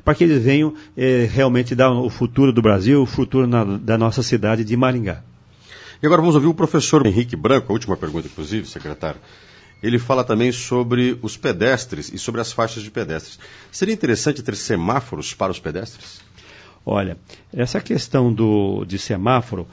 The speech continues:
Speaker 1: é, para pedestre, nós estamos assim, é, a passo a passo, o objetivo é atender, em primeiro lugar, o ser humano, como já dissemos também. E as pessoas, de forma gradativa, é, é,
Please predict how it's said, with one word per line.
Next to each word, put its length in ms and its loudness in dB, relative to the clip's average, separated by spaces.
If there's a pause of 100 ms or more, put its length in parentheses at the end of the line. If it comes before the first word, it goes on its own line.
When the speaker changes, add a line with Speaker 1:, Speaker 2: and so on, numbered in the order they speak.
(280)
Speaker 1:
é, 720 -2
para 220 2
pedestre, 540 2 (280)
nós 240 0
estamos 380 2
assim, 460 2 (440)
é, 960 4 (800)
a 100 0
passo 380 2
a 20 -6
passo, 380 2
o 180 8
objetivo 560 4 (160)
é 100 6
atender, 460 6
em 100 8
primeiro 320 6
lugar, 380 4 (180)
o 120 0
ser 180 4
humano, 300 4
como 180 0
já 100 6
dissemos 400 4
também. 320 4 (440)
E 160 6
as 100 4
pessoas, 380 4
de 80 2
forma 280 4
gradativa, 600 4 (300)
é, 580 2 (720)
é, 220 -2